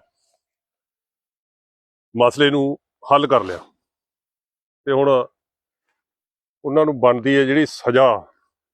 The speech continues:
ਬਣਦੀ ਤਾਂ ਕਿਹੜੀ ਆ, ਉਹਨੂੰ ਜਿਹੋ ਜਿਹੀ ਮਾਰਵੀ ਨੂੰ ਸਜ਼ਾ ਦਿੱਤੀ ਆ, ਉਹੋ ਜਿਹੀ ਦੇਣੀ ਚਾਹੀਦੀ ਆ ਜਨਤਾ।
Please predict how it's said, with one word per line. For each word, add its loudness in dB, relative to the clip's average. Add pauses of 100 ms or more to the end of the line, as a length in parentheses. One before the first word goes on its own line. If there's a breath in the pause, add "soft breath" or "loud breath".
(640)
ਬਣਦੀ 0
ਤਾਂ 2
ਕਿਹੜੀ 0
ਆ, 4
ਉਹਨੂੰ -2
ਜਿਹੋ 2
ਜਿਹੀ -2
ਮਾਰਵੀ 2
ਨੂੰ -4
ਸਜ਼ਾ 0
ਦਿੱਤੀ -4
ਆ, 4
ਉਹੋ 0
ਜਿਹੀ -6
ਦੇਣੀ 0
ਚਾਹੀਦੀ 0
ਆ 4
ਜਨਤਾ। -6